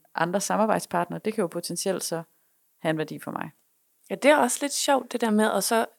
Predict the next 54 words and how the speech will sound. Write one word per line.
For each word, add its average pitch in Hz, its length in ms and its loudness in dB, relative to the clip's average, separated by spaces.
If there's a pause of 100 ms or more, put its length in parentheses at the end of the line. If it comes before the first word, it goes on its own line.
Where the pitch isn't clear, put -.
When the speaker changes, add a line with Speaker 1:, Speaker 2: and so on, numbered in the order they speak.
(220)
Speaker 2:
gøre 208 180 4
noget 233 180 2
andet, 262 320 -2
end 226 100 2
der 202 60 -2
er 190 40 -2
penge. 208 400 -2 (680)
Speaker 1:
Ja, 175 160 8
Speaker 2:
Eller, 247 120 6
altså 233 140 4
Speaker 1:
det 240 60 8
Speaker 2:
sådan, 226 60 2
Speaker 1:
kan 294 80 6
man 247 160 6
Speaker 2:
det 214 40 6
Speaker 1:
jo 214 40 4
Speaker 2:
kan 320 180 8
jo - 60 8
Speaker 1:
gøre. 220 100 10
Speaker 2:
også 294 180 2
et 262 80 0
eller 220 160 4
andet. 226 220 2 (220)
Speaker 1:
Det 240 80 4
kan 262 100 6
man 214 120 4
gøre, 220 160 10
og 196 60 8
så 214 120 6
har 214 100 6
jeg 196 140 8
også 208 200 2
lært, 208 180 4
at, - 240 0 (400)
øh, 170 380 2
hvis 220 260 4
man 170 140 0
kan, 208 400 0 (360)
så 196 260 4
lad 190 120 6
være 214 200 8
med 180 100 2
at 175 60 -2
forhandle 180 380 0
på 180 140 -6
pris, 208 440 -6
men 170 140 -2
forhandle 180 480 -2
igen 175 300 -4
på 180 120 -6
værdi. 190 440 -6
Og 220 80 -4
så 196 120 -2
sige, 180 360 -2